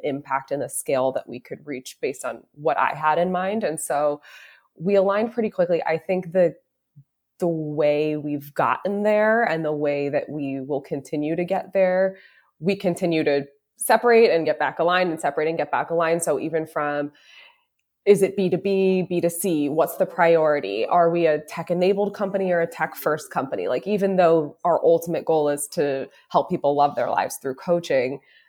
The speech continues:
there's still so many question marks in that. And so I do think we had a big picture alignment, but we constantly have to stay in lockstep as things continue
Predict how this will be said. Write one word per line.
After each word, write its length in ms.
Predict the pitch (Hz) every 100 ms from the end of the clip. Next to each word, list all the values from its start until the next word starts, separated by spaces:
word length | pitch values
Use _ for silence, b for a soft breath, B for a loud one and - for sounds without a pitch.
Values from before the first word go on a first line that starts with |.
| b
there's 180 | - 160
still 140 | - -
so 260 | - 156
many 200 | 156 123
question 480 | - - - - 147
marks 260 | 104 98 -
in 140 | 151
that. 180 | 156 -
And 100 | 165
so 120 | 147
I 100 | 139
do 380 | 151 - 165 160
think 380 | 160 156 151 151
we 200 | 160 170
had 400 | 151 139 139 139 -
a 100 | 143 -
big 220 | 190 185
picture 280 | - 190 202
alignment, 520 | 190 190 190 196 175
but 100 | 165
we 120 | 147 131
constantly 680 | - 165 143 143 156 143 147
have 220 | 127 -
to 80 | 135
stay 220 | - 67
in 100 | 110
lockstep 580 | 139 - - - 143 147
as 200 | 107 - -
things 360 | 143 139 143
continue 440 | - 160 160 143